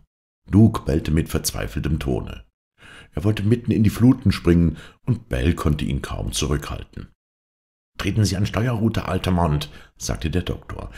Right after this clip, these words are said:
„dass wir alles tun, unseren verunglückten Kapitän aufzufinden.“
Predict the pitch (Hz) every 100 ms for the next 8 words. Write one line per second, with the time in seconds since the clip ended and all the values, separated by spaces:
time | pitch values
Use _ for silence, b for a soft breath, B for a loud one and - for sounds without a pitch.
0 | B B 95 - - 131 - - 147 120
1 | 85 - 82 - 110 113 104 - 95 -
2 | - 101 113 123 82 80 - 76 78 73
3 | 71 57